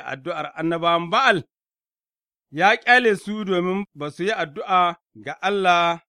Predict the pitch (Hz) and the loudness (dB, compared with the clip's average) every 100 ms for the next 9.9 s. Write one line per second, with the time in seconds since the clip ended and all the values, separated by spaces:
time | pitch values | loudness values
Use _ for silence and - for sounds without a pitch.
0 | _ 170 190 180 170 _ 143 135 131 160 | _ -2 2 2 0 _ -10 -8 -8 -10
1 | - 170 156 151 151 - _ _ _ _ | -4 0 0 0 -4 -6 _ _ _ _
2 | _ _ _ 175 208 180 175 175 226 208 | _ _ _ -4 -2 2 2 2 0 0
3 | 170 180 165 147 135 143 135 151 196 190 | -4 -6 -8 -8 -8 -8 -4 -2 0 -2
4 | 165 139 - 185 185 107 _ _ 113 139 | -6 -8 -2 -2 -2 -16 _ _ -8 -2
5 | 156 175 208 208 160 147 117 147 147 156 | -2 -2 -6 -2 -4 -6 -12 -6 -6 -8
6 | 143 113 _ _ _ _ _ _ _ _ | -12 -12 _ _ _ _ _ _ _ _
7 | _ _ _ 185 214 220 220 220 220 233 | _ _ _ -4 0 0 2 2 2 0
8 | 226 202 202 190 - 208 208 _ _ 220 | 0 -2 -4 -8 -10 -8 -8 _ _ -2
9 | 226 220 185 170 170 208 196 170 151 | 0 2 0 -2 -4 -4 -4 -6 -10